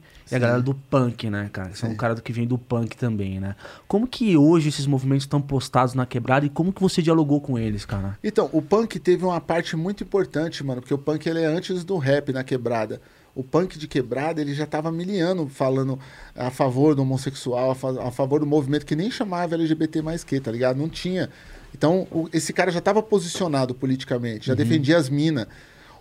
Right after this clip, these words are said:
Speaker 2: O punk defendia a mina, as mina há trinta anos, o rap veio defender há vinte, tá ligado? Então, o punk já vinha com posições ideológicas muito mais concisas.
Speaker 1: Uma postura
Speaker 2: Com a
Speaker 1: clara.
Speaker 2: postura de usar a própria roupa, de não usar roupa americana e tal.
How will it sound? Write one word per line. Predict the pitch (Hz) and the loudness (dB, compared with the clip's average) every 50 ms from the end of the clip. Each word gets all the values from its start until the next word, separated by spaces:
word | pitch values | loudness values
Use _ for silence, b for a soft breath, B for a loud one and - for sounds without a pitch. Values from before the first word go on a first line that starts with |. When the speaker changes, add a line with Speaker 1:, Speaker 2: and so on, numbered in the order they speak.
| B - | B -6
Speaker 2:
O | 143 | -4
punk | 139 - 185 214 220 - 202 | 2 4 4 4 4 4 2
defendia | 220 214 - 196 175 165 190 185 | 2 2 2 0 4 4 2 2
a | |
mina, | 180 196 208 214 196 - - _ | 2 0 -2 -2 -4 -6 -8 _
as | 143 143 143 135 139 | -2 0 0 0 -2
mina | 156 190 208 | -2 -2 -2
há | 190 | 0
trinta | - - 214 240 262 262 277 | 2 2 2 2 2 2 4
anos, | 240 214 202 220 226 220 196 170 | 4 6 4 4 4 2 2 2
o | 180 | 4
rap | 170 175 190 - 185 | 4 4 2 2 0
veio | 208 208 | 0 2
defender | 202 202 196 208 196 180 185 208 | 2 2 2 2 2 4 4 4
há | 220 226 | 4 2
vinte, | 214 220 220 220 208 - - - | 0 0 0 0 0 -2 -6 -4
tá | - 131 | -2 0
ligado? | 123 135 147 151 165 156 b b b b b b b b | 2 4 4 2 2 0 b b b b b b b b
Então, | - - - 151 165 185 | -12 -2 0 2 2 2
o | |
punk | 185 - 196 196 196 196 | 2 4 2 2 2 2
já | 185 196 | 2 2
vinha | 185 175 202 233 214 | 2 2 0 -4 -4
com | - | -6
posições | - - 208 196 180 180 - - 185 180 | 2 4 4 4 4 2 -2 -2 -2 -2
ideológicas | 165 156 165 160 147 143 151 165 160 - 180 156 | 0 2 4 4 6 6 4 4 2 0 -2 0
muito | 160 160 165 - 175 | 0 -2 -4 -4 -4
mais | 175 175 180 180 | -2 -2 -2 -2
concisas. | - - 208 196 - - 160 175 180 | -2 -4 -6 -6 -4 -4 -4 0 2
Speaker 1:
Uma | 147 143 | 2 2
postura | 139 - 160 - - - - - 160 156 151 143 123 117 | 4 2 2 2 2 -2 0 2 4 6 6 6 6 6
Speaker 2:
Com | 139 180 | 4 4
a | 185 | 6
Speaker 1:
clara. | 123 113 214 | 6 6 6
Speaker 2:
postura | 202 208 101 151 220 233 240 240 220 B B B B B B - | 4 2 2 2 4 6 6 4 4 B B B B B B -8
de | 135 151 190 | 0 2 4
usar | 190 - 185 185 | 4 6 4 4
a | 180 | 4
própria | 190 190 185 190 208 180 | 4 2 4 4 2 2
roupa, | 147 139 139 151 170 185 196 185 185 - 170 165 | 4 4 4 6 8 6 6 4 4 4 2 2
de | 147 165 165 | 2 2 0
não | 170 175 | 0 0
usar | 170 156 180 175 165 | 0 0 0 0 2
roupa | 151 175 175 185 | 0 0 0 -2
americana | 175 170 175 170 170 156 - - 143 147 165 175 180 165 | -2 -2 0 -2 -2 -4 -4 -2 -2 -2 0 -2 -2 -2
e | 156 | -2
tal. | 156 165 160 170 170 | 0 0 0 0 0